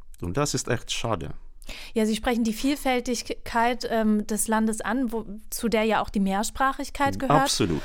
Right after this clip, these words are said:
Speaker 1: alles.
Speaker 2: Aber,
Speaker 1: Ja.
Speaker 2: ähm, vor kurzem ist jetzt, äh, das neue Sprachgesetz in Kraft getreten,
Speaker 1: Mhm.
Speaker 2: das beispielsweise festlegt, dass Zeitungen, die auf Russisch publiziert werden, in gleicher Auflage auch auf Ukrainisch publiziert werden müssen.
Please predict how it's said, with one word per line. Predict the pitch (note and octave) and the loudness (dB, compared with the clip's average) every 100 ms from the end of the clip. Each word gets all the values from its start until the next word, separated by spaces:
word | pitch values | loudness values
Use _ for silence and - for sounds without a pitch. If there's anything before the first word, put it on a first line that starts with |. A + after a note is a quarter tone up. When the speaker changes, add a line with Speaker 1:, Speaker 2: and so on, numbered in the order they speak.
| - | 0
Speaker 1:
alles. | A#2+ A2 D2+ - - - - | 4 4 2 -2 -6 -10 -6
Speaker 2:
Aber, | - A3+ A#3 C4+ C#4 A3+ | 0 2 4 4 2 0
Speaker 1:
Ja. | A#3+ B3 | 2 2
Speaker 2:
ähm, | B3 A3 A#3 | 2 0 -2
vor | - A#3 | 0 0
kurzem | B3+ B3+ - C4 | 0 0 0 0
ist | G#3+ G#3+ | 0 0
jetzt, | B3+ A#3+ - A#3 | 0 0 0 0
äh, | A3+ | 0
das | A#3 | 2
neue | A#3+ A#3+ A#3 | 2 2 2
Sprachgesetz | - C4+ C#4 - G3+ F#3+ F3+ - | 0 0 2 0 0 2 0 -4
in | F#3+ F#3 | -6 -4
Kraft | - F#3+ - | -4 -6 -4
getreten, | F#3+ - G3 F#3+ G#3+ B3 | -4 -2 -2 0 2 2
Speaker 1:
Mhm. | A3+ | 2
Speaker 2:
das | G#3 G#3 | 2 0
beispielsweise | - G#3+ A3 A#3+ A3 - G#3 G#3 G#3 G#3 G#3 G#3 - - | 0 -2 0 -2 -2 2 2 4 2 2 2 -2 -8 -6
festlegt, | - A3+ - - A#3+ A#3+ A#3+ - - - - | 0 0 0 0 4 4 2 -8 -8 -6 2
dass | A3 A3 - - | 2 2 0 -2
Zeitungen, | - A#3 C#4+ C4+ B3 | 0 0 2 2 4
die | A3 | 4
auf | F#3 - - | 2 0 -2
Russisch | C#4+ C#4 C4+ - - | 0 0 0 -2 -6
publiziert | - A3+ A3+ - A#3+ A#3 | -6 -4 -4 0 0 2
werden, | A3 G#3+ | 2 2
in | A3 G3+ | 2 2
gleicher | G#3+ G#3 A3+ A3 A#3 A3 - | 4 4 2 2 2 2 0
Auflage | - G#3 G#3+ A3 G3+ G3+ - | 0 0 0 0 2 0 -2
auch | F#3+ G#3 G#3+ - | 0 0 0 -4
auf | G3 - | -8 -6
Ukrainisch | A3 A3+ A#3 A3+ G3+ - | -6 -4 -2 0 -2 -4
publiziert | G#3+ - F#3 - F#3 - | -8 -8 -6 -6 -6 -4
werden | E3+ F3 F3 | -4 -4 -4
müssen. | F3 G3 | -2 -2